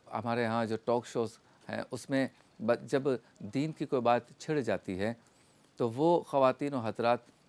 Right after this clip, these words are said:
उसमें टांग अड़ाते हैं और बात करते हैं जिनको, अ, सूरह फातिहा भी ठीक तरीके से पढ़ने नहीं आती, जिनको दरूद पाक भी ठीक तरीके से पढ़ना नहीं आता,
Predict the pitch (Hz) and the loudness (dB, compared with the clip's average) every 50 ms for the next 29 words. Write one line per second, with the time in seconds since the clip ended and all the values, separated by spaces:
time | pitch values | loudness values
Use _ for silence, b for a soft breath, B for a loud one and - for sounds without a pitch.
0 | _ _ - 117 - - 127 117 - 120 117 127 135 127 107 95 87 87 - 92 | _ _ -8 -8 -4 -4 -4 -2 2 2 2 2 2 2 2 2 2 2 0 -4
1 | 87 92 101 110 - _ _ _ _ _ _ _ _ - 120 107 101 117 127 143 | -4 -4 -6 -8 -10 _ _ _ _ _ _ _ _ 0 0 4 6 6 6 6
2 | - - - 104 85 - - 92 95 107 117 113 b b b b b b - 95 | 4 2 -2 -4 -4 -2 -4 -4 -2 -4 -6 -6 b b b b b b -12 -4
3 | 110 127 139 131 - 135 131 131 123 - _ _ _ _ - 110 - - 147 143 | -4 -4 -4 -2 -2 0 0 0 -2 -4 _ _ _ _ -8 -8 -6 -4 -2 -2
4 | 143 131 - 135 127 127 147 151 147 143 131 - - 131 - - 120 107 110 101 | -2 0 0 -2 -2 0 0 -2 0 -2 -4 -4 -6 -8 -6 -6 -6 -6 -4 -6
5 | 107 98 - 113 - 101 92 90 95 90 85 80 73 78 - _ - _ _ _ | -8 -8 -8 -6 -6 -4 -4 -4 -6 -6 -8 -8 -10 -12 -16 _ -20 _ _ _
6 | _ b b b b b b b _ - 117 127 131 131 110 120 123 131 123 127 | _ b b b b b b b _ -2 -2 0 0 0 0 0 -2 -2 -2 0
7 | - 117 120 127 123 156 135 - - 139 123 - 120 107 110 107 113 107 - 113 | 2 2 2 2 0 -4 -8 -6 -6 -10 -8 -4 -4 -4 -4 -4 -6 -8 -8 -8
8 | - - 98 90 92 95 90 85 82 78 78 - - 76 | -6 -6 -4 -4 -4 -6 -6 -6 -8 -10 -12 -14 -16 -20